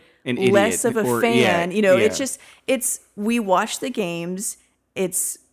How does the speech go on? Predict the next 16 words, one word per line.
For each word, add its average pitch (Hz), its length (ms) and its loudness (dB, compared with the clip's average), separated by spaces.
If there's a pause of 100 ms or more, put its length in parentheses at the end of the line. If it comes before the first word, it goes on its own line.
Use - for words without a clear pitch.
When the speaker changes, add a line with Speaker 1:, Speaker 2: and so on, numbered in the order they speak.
(160)
Speaker 2:
something 196 600 -4
that 170 220 -2
we 175 500 -4
see, 185 420 -2
that 180 180 -2
we 190 120 -2
notice. 180 260 -4
And 220 100 -12
so 262 120 -8
we 262 100 -10
talk 320 220 -10
about 262 240 -6
it 240 80 -8
because 247 260 -6
I 240 140 -4
think 254 420 -8